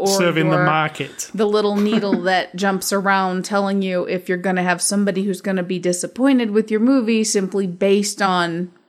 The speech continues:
Speaker 1: a political or some other s-, culturally charged
Speaker 2: Oh,
Speaker 1: item at the movie?
Speaker 2: The Meg was another one that had that kind of scenario going on, where you were like,
Speaker 1: True.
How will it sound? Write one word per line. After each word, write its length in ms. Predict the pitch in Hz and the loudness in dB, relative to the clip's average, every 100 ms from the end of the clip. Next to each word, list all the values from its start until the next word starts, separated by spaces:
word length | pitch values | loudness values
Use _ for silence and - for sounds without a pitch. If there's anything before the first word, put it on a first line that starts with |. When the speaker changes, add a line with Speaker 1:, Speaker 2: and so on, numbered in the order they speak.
| _ _ | _ _
Speaker 1:
a 100 | 185 | -2
political 920 | 180 196 190 185 185 170 160 160 160 - | 0 0 2 2 0 0 2 0 -2 -2
or 360 | 160 165 156 165 | -2 0 0 0
some 240 | - 214 | -2 -2
other 400 | 196 170 165 156 _ - | 0 -2 -4 -6 _ -16
s-, 160 | - | -14
culturally 680 | - 202 202 202 185 175 165 | -2 0 0 0 0 0 -2
charged 680 | - - 180 170 185 156 135 | -6 -2 0 2 2 0 -2
Speaker 2:
Oh, 100 | - | 0
Speaker 1:
item 300 | 170 165 160 | 0 0 -6
at 140 | - | -8
the 60 | 120 | -8
movie? 160 | 156 151 | -6 2
Speaker 2:
The 100 | 170 | 4
Meg 460 | 170 180 165 135 | 6 4 2 -2
was 260 | 147 139 131 | -2 0 2
another 260 | 139 135 | 0 0
one 260 | 127 131 127 | -2 -4 -6
that 160 | 131 - - | -6 -8 -12
had 320 | - 147 135 | -2 -2 0
that 220 | 139 - | -4 -2
kind 220 | 156 135 | -2 -2
of 120 | 127 | -4
scenario 500 | - 147 135 131 127 | -2 0 0 -2 -4
going 240 | 127 123 127 | -6 -8 -8
on, 160 | 123 - - | -12 -14 -4
where 100 | 135 | -2
you 160 | 131 | -2
were 60 | 131 | 0
like, 100 | 359 233 | 0 2
Speaker 1:
True. 320 | 180 180 | 2 0